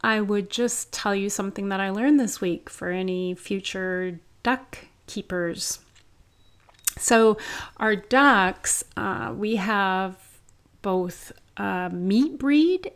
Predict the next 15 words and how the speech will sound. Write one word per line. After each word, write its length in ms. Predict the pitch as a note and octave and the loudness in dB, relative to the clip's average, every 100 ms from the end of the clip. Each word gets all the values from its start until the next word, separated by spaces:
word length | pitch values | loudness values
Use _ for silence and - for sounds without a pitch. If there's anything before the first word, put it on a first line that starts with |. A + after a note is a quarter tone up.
| - | -4
and 380 | G#3 G3 F#3+ | -2 -2 -2
laying 400 | F#3+ G3 G3 F#3 | 0 2 2 0
breed, 400 | F3+ G3 G3 F#3+ - | -2 -2 -2 -4 -6
and 160 | G3+ F#3+ | -4 -4
this 220 | F#3 - | -4 -6
will 160 | F#3+ F3+ | -4 -2
work 280 | F3+ F#3 | -2 -4
into 240 | G3 F#3 G3 | -6 -6 -6
the 80 | F3+ | -8
question 480 | - F#3+ - F#3+ | -4 -6 -4 -6
nicely 460 | F#3 F3 F3 - F#3+ | -4 -4 -6 -6 -8
that 240 | F#3 - - | -8 -10 -8
Alexandra 680 | F#3 F3+ F3+ F#3 F3+ F#3 | -6 -6 -6 -8 -8 -6
asked 420 | - - F3+ - - | -6 -6 -6 -8 -10
me. 240 | F#3 F#3 | -10 -10